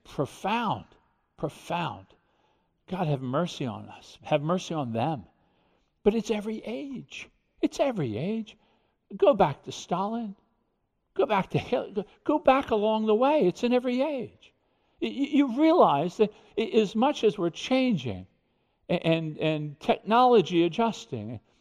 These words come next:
and medicine, learning more about, we're all the same. It's this present evil age.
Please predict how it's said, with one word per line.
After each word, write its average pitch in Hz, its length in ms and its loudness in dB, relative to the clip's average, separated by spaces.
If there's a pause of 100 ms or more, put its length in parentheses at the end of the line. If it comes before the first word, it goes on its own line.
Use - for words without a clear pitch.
(220)
and 147 240 -6 (320)
medicine, 170 760 2 (200)
learning 220 480 6
more 214 160 6
about, 214 180 2 (480)
we're 294 260 8
all 294 160 10
the 294 100 0
same. 294 600 -4 (480)
It's - 180 -4
this 247 140 -4
present 226 520 0
evil 240 300 0
age. 247 440 -8